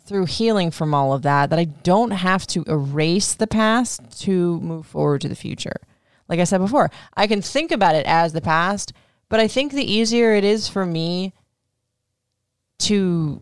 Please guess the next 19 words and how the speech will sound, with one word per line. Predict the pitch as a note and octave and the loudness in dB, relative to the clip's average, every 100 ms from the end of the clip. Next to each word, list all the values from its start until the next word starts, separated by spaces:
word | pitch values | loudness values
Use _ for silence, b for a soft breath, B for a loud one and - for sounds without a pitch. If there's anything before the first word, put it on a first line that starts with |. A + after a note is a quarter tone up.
| - | -14
not | E3+ F3 F#3 E3+ A2 - | -4 2 4 2 0 -10
wanna | F3 F3+ D#3+ | -6 -2 -2
throw | - - E3+ E3 D3 | -4 -2 4 6 6
up | D3 G3 | 4 2
when | E3+ E3 | -2 0
I | D#3+ | 0
see | - F3 | 0 -2
certain | F3+ F#3 D3+ | 0 -2 -2
pictures, | D3+ D#3 - G#3 A3 A#3 - - | -4 -2 -2 0 0 -2 -6 -2
<laughs> | |
the | G#3 A#3 G#3+ F#3+ - - - - G3+ | 4 6 4 2 -6 -20 -14 -2 0
more | G3 G3 G#3 G#3 - | 2 4 6 4 4
I'm | F3 F3+ | 2 4
able | F3+ E3+ | 2 2
to | D#3+ | 0
heal | - F3+ E3+ D#3 | -2 -2 0 0
and | D#3 D3+ D3 | 0 -4 -6
move | D3+ D3+ C#3 | -2 0 0
on. | C#3 - - - | -2 -4 -8 -12